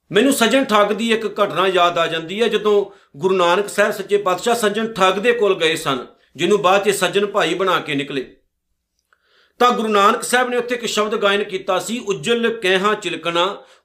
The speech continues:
ਘੋਟਿਮ ਕਾਲੜੀ ਮੱਸ, ਧੋਤਿਆਂ ਜੂਠ ਨਾ ਉਤਰੈ, ਜੇ ਸੋ ਧੋਵਾਂ ਤਿਸ,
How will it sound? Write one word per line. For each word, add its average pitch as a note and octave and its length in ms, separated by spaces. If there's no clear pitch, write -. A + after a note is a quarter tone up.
ਘੋਟਿਮ A3 360
ਕਾਲੜੀ F3+ 460
ਮੱਸ, D#3+ 380
ਧੋਤਿਆਂ A3+ 440
ਜੂਠ F#3+ 320
ਨਾ F3+ 120
ਉਤਰੈ, G3+ 600
ਜੇ E3+ 280
ਸੋ A#3 300
ਧੋਵਾਂ D#3+ 320
ਤਿਸ, F3+ 340